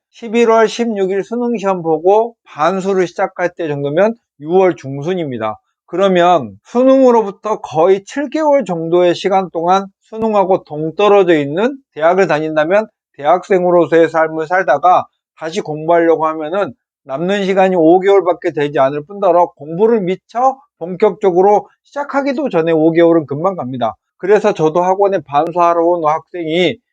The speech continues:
미리 삼월부터 대학을 다니면서도 시간을 틈틈이 내서 공부를 해온 학생이 아니라면 수능에 손을 완벽하게 놨다가 유월 정도 돼서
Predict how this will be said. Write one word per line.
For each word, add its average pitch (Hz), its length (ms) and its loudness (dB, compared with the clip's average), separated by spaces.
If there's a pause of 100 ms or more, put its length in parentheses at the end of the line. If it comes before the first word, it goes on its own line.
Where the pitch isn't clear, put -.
(160)
미리 190 320 0
삼월부터 220 640 0
대학을 170 380 0
다니면서도 160 640 -4
시간을 196 440 -4
틈틈이 208 440 -6
내서 160 380 2 (260)
공부를 160 420 -2
해온 202 300 0
학생이 175 400 -4
아니라면 160 760 0 (300)
수능에 220 500 -2
손을 220 280 -6
완벽하게 202 640 0
놨다가 170 720 0 (280)
유월 190 320 0
정도 170 320 0
돼서 143 520 2